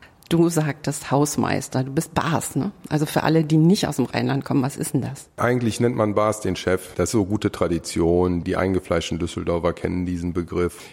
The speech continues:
Speaker 2: Er wird selten verwendet, aber, äh, im Ürige wird er noch verwendet. Und, äh, dementsprechend, äh, sagt man auf den Briefbögen immer wunderbar Geschäftsführer. Und im wirklichen Leben heißt das Bas.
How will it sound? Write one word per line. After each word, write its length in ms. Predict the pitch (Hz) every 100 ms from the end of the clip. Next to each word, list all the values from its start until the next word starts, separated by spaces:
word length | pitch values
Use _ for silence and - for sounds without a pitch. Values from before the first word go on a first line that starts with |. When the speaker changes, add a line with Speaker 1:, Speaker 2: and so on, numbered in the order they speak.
| -
Speaker 2:
Er 120 | 98
wird 180 | 120 120
selten 320 | 120 143 113
verwendet, 580 | - 107 113 117 113 101
aber, 460 | 101 101 98 98 98 -
äh, 120 | 95
im 220 | - 98
Ürige 360 | 104 110 98 92
wird 160 | 107 101
er 40 |
noch 140 | 95
verwendet. 720 | 92 90 87 92 95 92 - - 82
Und, 380 | 82 82 -
äh, 200 | 85 82 78 85
dementsprechend, 880 | 92 92 90 - 85 - 87 82 -
äh, 240 | 87 87 -
sagt 500 | 87 87 87 - -
man 240 | 87 85 82
auf 220 | 90 -
den 180 | 90 87
Briefbögen 680 | 110 120 - 110 101 98
immer 300 | 95 92 85
wunderbar 640 | 95 117 113 90 90 90
Geschäftsführer. 920 | 85 - - 98 - - 95 87 87 - - - - - - - _
Und 160 | 92 87
im 200 | 92 87
wirklichen 400 | 101 - 87 87
Leben 300 | 90 85 78
heißt 180 | 76 -
das 200 | 85 -
Bas. 320 | - -